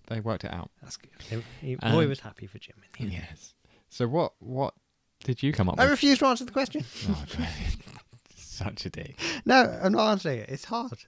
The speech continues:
Speaker 1: It was your question.
Speaker 2: Yeah.
Speaker 1: You can't refuse to answer your own question.
Speaker 2: I thought about my favourite film, but then I thought, "I'm not, I'm not gonna ruin it."
Speaker 1: Mm-hmm.
Speaker 2: And then I thought about others, and then I thought,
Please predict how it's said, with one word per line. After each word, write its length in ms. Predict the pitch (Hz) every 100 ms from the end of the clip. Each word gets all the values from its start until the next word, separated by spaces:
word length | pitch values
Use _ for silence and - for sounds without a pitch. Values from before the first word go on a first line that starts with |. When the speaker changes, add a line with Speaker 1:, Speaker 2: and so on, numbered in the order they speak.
| -
Speaker 1:
It 100 | 233
was 140 | 262
your 160 | 285 294
question. 480 | - 262 240 147 135
Speaker 2:
Yeah. 300 | 120 117 113 - -
Speaker 1:
You 100 | 196
can't 300 | - 240 196
refuse 300 | 185 214 185
to 80 |
answer 180 | 190 156
your 80 | 156
own 80 | 160
question. 460 | 147 151 - - 107 -
Speaker 2:
I 80 | 147
thought 220 | 262 240
about 360 | 170 143 117 - _ -
my 120 | 131
favourite 400 | - 143 120 -
film, 280 | - - 110
but 100 | 131
then 120 | 147
I 40 |
thought, 300 | 147 147 139 139
"I'm 140 | 143
not, 160 | 160 151 -
I'm 100 | 151
not 120 | 143
gonna 160 | 123
ruin 260 | 110 104 95
it." 120 | 107 -
Speaker 1:
Mm-hmm. 380 | 113 104 101 127
Speaker 2:
And 160 | 139 143
then 100 | 156
I 60 |
thought 320 | 151 151 147 -
about 360 | 131 127 127 _
others, 440 | 120 110 110 127
and 160 | 143 143
then 100 | 160
I 60 | 160
thought, 420 | - 175 165